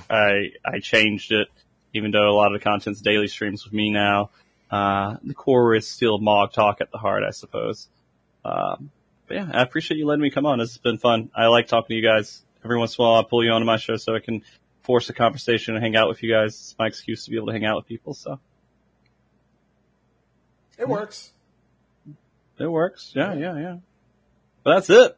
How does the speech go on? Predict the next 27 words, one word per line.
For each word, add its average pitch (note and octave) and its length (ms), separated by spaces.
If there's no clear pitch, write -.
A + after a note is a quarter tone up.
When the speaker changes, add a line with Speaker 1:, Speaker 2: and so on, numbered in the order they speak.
Speaker 1:
That's E3+ 200
all F#3+ 160
I G3 80
got. F#3 260
I F#3 80
got F#3 140
nothing F3 240
else. - 460
Speaker 2:
All C3 80
right. B3+ 100
Well, - 160
thanks. A#2+ 380
Thanks C3+ 220
for C#3+ 180
taking E3 280
the - 60
time D#3+ 240
to D#3 60
be D3 120
on F#3+ 180
here B2+ 180
today F#2+ 320
instead G2+ 320
of G2+ 120
doing A#2 200
Party C3 260
Finder. F2+ 420